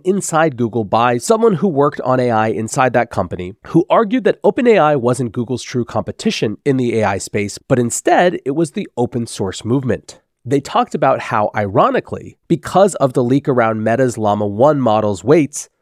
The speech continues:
Meta, Mark Zuckerberg's company of all things, had found itself at the very center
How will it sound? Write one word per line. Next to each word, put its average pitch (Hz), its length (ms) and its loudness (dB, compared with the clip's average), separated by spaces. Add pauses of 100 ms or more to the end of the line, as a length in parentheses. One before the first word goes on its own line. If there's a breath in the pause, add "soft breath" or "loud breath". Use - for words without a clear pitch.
(200)
Meta, 147 460 2
Mark 127 300 0
Zuckerberg's 113 640 0
company 98 340 -4
of 92 160 -6
all 95 180 -2
things, 92 380 -10
had - 160 -8
found 196 300 0
itself 147 340 0
at 143 60 -12
the 131 80 -8
very 98 200 -4
center 208 480 -2